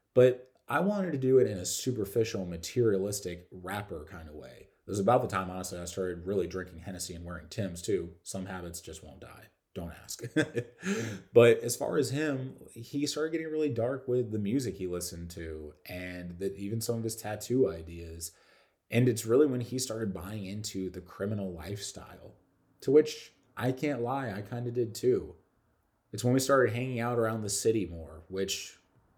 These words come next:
if you're from Saint Louis, there is this kind of weird pride about being from one of the most dangerous cities in the United States. Yeah, we're not as big as Chicago or, uh, New York or places like that, or even Los Angeles, but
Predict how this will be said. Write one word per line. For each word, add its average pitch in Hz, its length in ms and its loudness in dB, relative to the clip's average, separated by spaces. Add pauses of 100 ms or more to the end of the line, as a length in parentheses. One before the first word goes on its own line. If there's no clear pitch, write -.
(240)
if 107 220 -6
you're 131 140 4
from 135 240 -2
Saint 127 280 -4
Louis, 113 320 4
there 107 180 -6
is 127 260 0
this 131 160 -2
kind 123 220 -4
of 113 60 -2
weird 104 420 -2
pride 95 560 -6 (340)
about 104 240 4
being 107 240 0
from 101 440 -4
one 98 120 -4
of 98 80 -4
the 98 60 -2
most 98 280 -4
dangerous 98 480 -4
cities 95 300 -2
in 92 60 -6
the 92 60 -8
United 87 300 -8
States. - 400 -6
Yeah, 104 180 -2
we're 90 100 -6
not 95 160 -6
as 87 80 -8
big 92 180 -4
as 90 80 -6
Chicago 90 760 -8
or, 82 240 -8 (680)
uh, - 60 -12 (200)
New 92 200 2
York 90 640 0
or 80 240 -4
places 92 420 -2
like 87 160 -4
that, 90 260 -6
or 87 100 -6
even 87 180 -8
Los 82 240 -6
Angeles, 87 500 -6 (400)
but 98 400 4